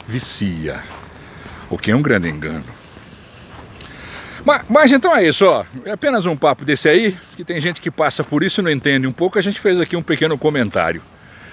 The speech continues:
A gente volta ao futebol hoje, finalzinho da tarde, né? Três e quarenta e dois,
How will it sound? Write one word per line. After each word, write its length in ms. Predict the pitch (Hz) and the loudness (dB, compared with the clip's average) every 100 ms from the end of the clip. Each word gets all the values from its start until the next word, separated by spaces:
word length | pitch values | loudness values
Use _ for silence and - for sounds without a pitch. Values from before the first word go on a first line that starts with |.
| - - - | -20 -20 -6
A 80 | 127 | -2
gente 200 | 165 160 | 0 2
volta 540 | 147 151 123 135 107 87 - - - - - - - - - | 2 2 4 2 2 -4 -16 -20 -20 -20 -20 -20 -20 -20 -6
ao 120 | - 139 | 0 0
futebol 600 | - 139 135 120 135 147 | 2 2 2 4 4 6
hoje, 320 | 233 147 117 | 6 4 0
finalzinho 520 | - 208 139 135 208 | -6 -4 -4 -4 -2
da 140 | 113 | -4
tarde, 400 | - 120 160 110 | -4 -4 -4 -4
né? 220 | 113 156 120 - - | -4 -4 -6 -14 -2
Três 220 | 143 147 | 2 2
e 40 | 123 | 2
quarenta 340 | 127 117 101 | 2 2 0
e 20 | |
dois, 400 | 95 120 160 - | 0 2 2 -2